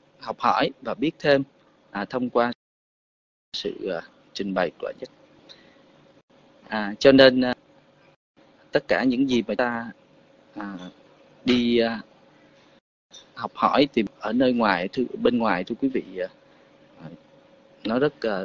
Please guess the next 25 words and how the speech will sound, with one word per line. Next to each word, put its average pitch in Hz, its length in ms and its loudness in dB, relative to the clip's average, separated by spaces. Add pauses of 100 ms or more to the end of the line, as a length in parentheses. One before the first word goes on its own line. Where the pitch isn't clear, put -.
(160)
là 95 100 -2
có 117 460 -2 (100)
thêm 113 280 -2
nhiều 95 220 -4
kiến 131 160 2
thức, 156 160 2 (120)
à, 92 240 -6
cho 107 140 -10
chính 277 400 -6 (180)
bản 180 180 -12
thân 117 200 -16
mình. 95 120 -6 (1500)
Quả 123 160 12
thực 151 160 2
như 160 160 2
vậy, 117 300 6
à, 110 140 0 (500)
khi 156 180 -2
xưa 143 320 4
Đức 160 160 0
Thế 175 100 0
Tôn 135 280 4
Ngài 104 160 -4
cũng, 117 340 -6
à, 147 80 -4